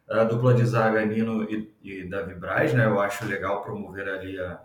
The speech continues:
a estreia do cara. Ah, Samuel, Xavier e Egídio. No meio, eu tenho visto muita gente colocando o Iago e o Wellington. Eu testaria o Calegari, já que é pra testar, né? Então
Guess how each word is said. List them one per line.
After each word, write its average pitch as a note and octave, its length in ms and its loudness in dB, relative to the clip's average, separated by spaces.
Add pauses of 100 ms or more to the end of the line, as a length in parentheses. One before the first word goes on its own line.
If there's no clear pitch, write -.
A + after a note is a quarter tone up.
a F2+ 80 -16
estreia F2+ 380 -6
do F#2 100 -10
cara. G2+ 380 0 (500)
Ah, B2 460 8
Samuel, C#3 560 6
Xavier A2+ 800 4 (360)
e A#2 140 0
Egídio. B2+ 600 4 (360)
No E3+ 220 2
meio, C3+ 520 6
eu B2 160 2
tenho D3+ 300 4
visto C#3+ 420 2
muita C3+ 340 4
gente C3 260 2
colocando C3 460 4
o C3+ 60 4
Iago A#2+ 360 6
e - 20 6
o A#2+ 100 6
Wellington. - 540 0 (420)
Eu - 200 0
testaria D#3+ 640 4
o D#3+ 100 0
Calegari, D3 520 6
já D3+ 100 6
que - 80 4
é F3+ 40 2
pra F3 140 0
testar, D#3 560 2
né? B2+ 280 0 (100)
Então B2+ 260 6